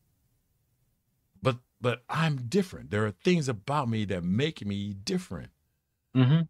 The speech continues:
Speaker 1: to make me the individual that I am. So individuality is a beautiful thing.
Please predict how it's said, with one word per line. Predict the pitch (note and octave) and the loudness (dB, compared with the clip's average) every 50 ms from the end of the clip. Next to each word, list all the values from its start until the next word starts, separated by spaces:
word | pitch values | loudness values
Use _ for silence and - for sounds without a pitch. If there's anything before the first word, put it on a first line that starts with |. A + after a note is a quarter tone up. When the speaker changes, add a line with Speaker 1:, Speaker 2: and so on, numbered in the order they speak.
| _ _ - | _ _ -2
Speaker 1:
to | F#2 | 0
make | F#2+ G#2+ C3 F3+ G3 - D3 | 4 6 6 6 6 4 0
me | C3+ B2+ | 0 2
the | A#2 B2 B2 | 2 0 0
individual | C3+ C#3 C3+ B2 A2+ G#2 A2 D#3+ F#3+ D#3 B2+ A#2 G#2+ G2 | 0 0 0 0 -2 -2 0 0 0 0 0 -2 -2 -2
that | G2 F#2+ F#2 | -2 -4 -4
I | F#2+ G2 G#2 C3 | -4 -4 -6 -6
am. | E3 F3 D#3+ A#2 G2 F#2 F#2 | -6 -4 -4 -2 -2 -2 -2
So | - - G#2+ - - | -2 -4 -6 -4 -2
individuality | D3+ D#3+ D#3 D3 C3+ A#2+ C3 C3+ A2 A2 A#2 C#3 E3+ F3 E3 C#3+ B2+ A2+ A2+ A2 | 0 0 0 0 -2 -2 -2 -4 -2 -2 -2 -2 -4 -4 -4 -4 -2 0 0 0
is | G2+ F2 | -2 -2
a | F2+ D#2+ D#2 | -4 -6 -6
beautiful | D#2 D2+ - F#3+ G3 A#3 C#4 C4 G3+ - - G3+ - | -8 -12 -12 -8 -6 -4 -2 -2 -2 -2 -4 -8 -8
thing. | - - E3+ C3+ A#2 G#2 | -8 -8 -10 -10 -10 -14